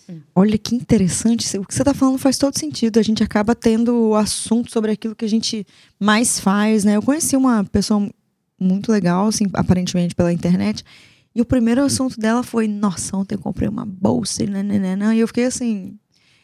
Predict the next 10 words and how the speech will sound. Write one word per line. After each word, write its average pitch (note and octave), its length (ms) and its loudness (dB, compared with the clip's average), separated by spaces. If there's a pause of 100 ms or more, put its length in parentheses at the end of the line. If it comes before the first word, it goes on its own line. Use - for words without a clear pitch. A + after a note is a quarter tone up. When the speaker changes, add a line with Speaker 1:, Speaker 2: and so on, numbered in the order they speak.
(120)
Speaker 2:
"Caraca, B3 300 0
você A3+ 160 0
tinha A#3+ 160 2
tanta A#3 200 2
coisa A3+ 200 2
legal G#3 240 2
pra G3 80 0
me F#3 100 0
falar." F3+ 480 -4
Speaker 1:
Uhum. A3 140 -18